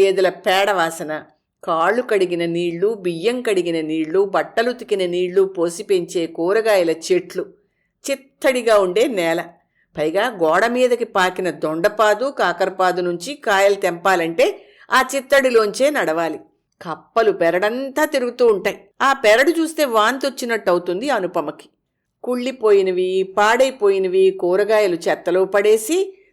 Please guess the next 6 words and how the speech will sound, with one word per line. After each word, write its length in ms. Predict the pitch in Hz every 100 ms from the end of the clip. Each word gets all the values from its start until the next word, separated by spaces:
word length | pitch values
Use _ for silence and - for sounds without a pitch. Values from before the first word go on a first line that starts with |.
| -
దాన్ని 280 | 254 277 226
బయట 380 | 175 175 214 302
పారేయకుండా 920 | 294 277 269 254 240 233 226 226 -
అన్నీ 460 | 240 277 294 311 370
పెరట్లోనే 680 | 370 214 233 - 269 269 269
పారేయడంతో 920 | 254 208 202 202 190 190 214 175